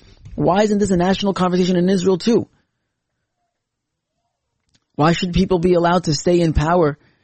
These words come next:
for, forever? Isn't there an argument to be made that people that the politicians should be limited.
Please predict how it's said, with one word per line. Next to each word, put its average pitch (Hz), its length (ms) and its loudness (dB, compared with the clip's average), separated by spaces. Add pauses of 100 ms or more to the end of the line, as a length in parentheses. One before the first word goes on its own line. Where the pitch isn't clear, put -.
(280)
for, 156 380 0
forever? - 480 -2 (2000)
Isn't 160 180 0
there 170 140 4
an 160 80 2
argument 160 380 0
to 160 40 0
be 156 80 2
made 160 320 0 (800)
that 143 160 -2
people 165 420 0 (800)
that - 260 -8
the 147 120 -2
politicians 147 560 0
should 151 120 -2
be 143 140 2
limited. 170 400 0